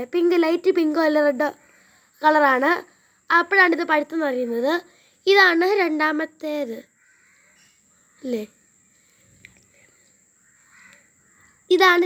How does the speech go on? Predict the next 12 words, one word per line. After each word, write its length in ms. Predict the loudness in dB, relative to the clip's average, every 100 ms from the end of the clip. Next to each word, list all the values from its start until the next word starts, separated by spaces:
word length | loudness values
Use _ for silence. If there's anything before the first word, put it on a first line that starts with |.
| 0
രണ്ടാമത്തെ 540 | 0 0 -2 -2 -4 -2
ഗൈസ്. 300 | 0 -2 -4 -20 _ _ -20 -18 -20 -20 _ _ -4 0
ഇതില് 280 | 2 2 2 0
ഒരു 160 | -2 -2
മൂന്ന് 480 | 0 2 2 2 0 -2 -4
ഇതുണ്ടെന്നു, 600 | -2 -2 -2 -4 -6 -6 -6 -4
രണ്ടില്ലേ, 460 | -2 -2 -4 -6 -10 -16 _ -20 -20 -20 -20 _ _ _ -2
രണ്ട് 300 | 2 2 2 2 2
കായുണ്ട്. 440 | 2 0 0 2 2 -2 _ _ _ _ _ _ _ _ _ _ _ _ _ _ _ _ _ _
ഇത് 100 | 2 2
മറ്റേതിനേക്കാളും 520 | 0 -2 -2 -2 -2
ചെറുതാട്ടോ. 560 | -2 0 -2 -4 -6